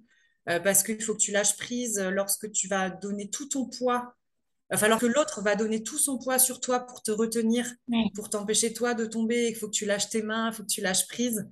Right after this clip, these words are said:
Speaker 1: Il y a plein de figures comme ça en doublette où, où faut vraiment lâcher prise et vraiment faire confiance à l'autre. Je trouve que c'est un travail hyper intéressant à deux et c'est un travail hyper intéressant pour soi-même aussi.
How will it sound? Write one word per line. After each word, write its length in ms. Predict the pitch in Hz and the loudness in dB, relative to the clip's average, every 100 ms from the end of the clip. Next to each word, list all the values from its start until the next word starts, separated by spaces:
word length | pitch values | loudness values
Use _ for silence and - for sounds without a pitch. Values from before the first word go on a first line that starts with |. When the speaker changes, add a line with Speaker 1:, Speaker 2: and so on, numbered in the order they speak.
| _ | _
Speaker 1:
Il 20 | 196 | 0
y 40 | |
a 20 | |
plein 160 | 202 254 | 2 2
de 40 | |
figures 300 | - 214 247 | 0 -2 -2
comme 160 | - 208 | 0 2
ça 180 | 220 214 | 2 2
en 60 | |
doublette 400 | 190 190 208 214 - | -4 -4 -4 -4 -10
où, 240 | 175 175 - _ _ - | -10 -10 -14 _ _ -10
où 60 | |
faut 160 | 190 185 | -6 -2
vraiment 300 | 185 214 240 | -2 0 2
lâcher 300 | 226 214 208 | 2 2 -2
prise 360 | - 226 226 | -4 -4 -2
et 100 | 196 | -2
vraiment 280 | 180 190 220 | -2 -4 -4
faire 220 | 226 214 | -4 -6
confiance 460 | - 202 - 214 - | -8 -10 -4 -2 0
à 80 | 196 | 0
l'autre. 320 | 196 226 - _ _ _ | -2 -4 -12 _ _ _
Je 60 | - | -8
trouve 100 | 254 | -4
que 100 | 269 | 0
c'est 100 | 247 | 2
un 80 | 202 | 0
travail 360 | 208 196 214 208 - | -2 -2 -2 -4 -4
hyper 320 | 240 254 247 | 0 0 0
intéressant 720 | 233 233 226 220 226 226 - | 0 0 2 0 0 -4 -2
à 140 | 208 196 | -2 0
deux 240 | 214 269 | 0 0
et 100 | 294 | 0
c'est 140 | - | 0
un 80 | 202 | -2
travail 260 | 190 202 196 | -4 -4 -4
hyper 200 | 214 226 | -2 -2
intéressant 420 | 226 233 214 240 | 0 0 -2 -4
pour 120 | 220 - | -2 -2
soi-même 440 | 226 220 226 233 | 0 0 0 0
aussi. 380 | 208 - 233 | -2 -2 -4